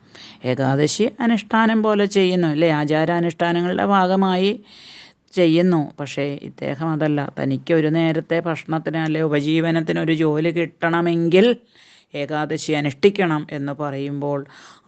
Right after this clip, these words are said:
അത്രമാത്രം തീവ്രേണ ഭക്തിയോഗേന മനോമയ്യർപ്പിതം സ്ഥിരം, അത്രമാത്രം ശ്രദ്ധയോടെ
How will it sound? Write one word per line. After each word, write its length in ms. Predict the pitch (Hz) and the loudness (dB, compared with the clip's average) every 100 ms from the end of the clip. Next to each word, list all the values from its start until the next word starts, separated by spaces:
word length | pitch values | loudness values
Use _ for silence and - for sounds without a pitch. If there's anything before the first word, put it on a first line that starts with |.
| 135 _ _ - | -16 _ _ 0
അത്രമാത്രം 580 | 208 214 190 170 - 151 | 2 4 2 0 -4 -4
തീവ്രേണ 600 | 143 151 143 156 170 151 147 | -4 -6 -4 -2 0 0 -2
ഭക്തിയോഗേന 760 | 143 139 - 156 147 147 139 139 | -2 -2 -4 -2 0 0 -2 -2
മനോമയ്യർപ്പിതം 960 | 143 135 143 139 139 135 135 147 139 135 | -4 -4 -4 -4 -4 -4 -4 -6 -6 -8
സ്ഥിരം, 280 | 135 143 131 _ - - - | -8 -12 -12 _ -20 -20 -16
അത്രമാത്രം 640 | 139 - 214 220 185 160 151 | -14 -2 2 4 2 0 -2
ശ്രദ്ധയോടെ 720 | - 143 - - 220 208 156 | -2 -6 -8 0 4 4 2